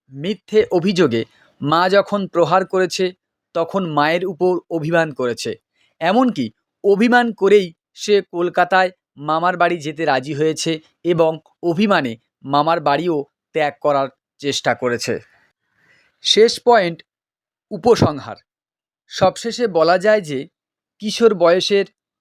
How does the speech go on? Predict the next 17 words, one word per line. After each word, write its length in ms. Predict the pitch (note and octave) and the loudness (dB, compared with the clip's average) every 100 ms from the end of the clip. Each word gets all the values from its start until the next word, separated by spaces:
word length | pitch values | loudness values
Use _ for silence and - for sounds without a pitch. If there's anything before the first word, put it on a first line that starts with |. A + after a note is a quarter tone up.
| _ | _
শিশুসুলভ 600 | - G3 G#3+ - G3+ F#3 C#3 | -8 -6 -6 -2 2 2 0
দুষ্টুমি, 520 | D#3 - - F#3+ G3 G3 _ _ _ _ _ | -6 -6 -4 -2 -2 -4 _ _ _ _ _
নেতৃত্বদানের 880 | B2+ F3 F3+ - G#3+ G#3+ F3+ E3 D3+ | -2 0 0 -2 0 2 4 2 -2
ক্ষমতা, 460 | - D3+ F3+ F3+ F#3 F#3+ - _ _ _ _ _ | -4 -2 -2 2 2 0 -8 _ _ _ _ _
মা 280 | B2 C3+ D#3+ F#3 - | -6 -2 2 0 -2
ও 60 | E3 | -6
ভাইয়ের 480 | C#3 A#2+ D#3+ F3 F3+ | -6 -6 -2 -2 -2
প্রতি 420 | F#3 F#3 G3 F#3 F3+ _ _ G#2+ | -4 -2 0 -2 -4 _ _ -12
ভালোবাসা 680 | - C#3 F3 F3+ - F#3 F3 _ _ _ _ | -4 2 4 2 0 -2 -2 _ _ _ _
এবং 260 | F3 F#3+ B2 G2+ _ _ _ _ F3+ | 0 2 0 -4 _ _ _ _ -2
তার 180 | E3+ E3 - | -2 -2 -8
প্রকৃতিপ্রেম 640 | F3+ F3 F3 F#3 C#3+ C#3+ G#2 - _ _ | -10 -10 -8 -8 0 0 0 -10 _ _
প্রভৃতি 380 | G#3+ A3+ A#3 A#3+ G#3+ | -2 0 2 0 0
চারিত্রিক 540 | G3 D#3+ E3+ F#3 G3 C#3+ | 2 2 -2 -6 -8 -2
বৈশিষ্ট্য 520 | D#3 D#3+ F#3+ - G3+ | -2 -2 -6 -2 -2
গুণে 340 | D3+ E3 E3 A2+ _ _ _ _ | 0 2 2 0 _ _ _ _
ফটিক 360 | - F3+ G3+ G3+ | -2 0 2 -2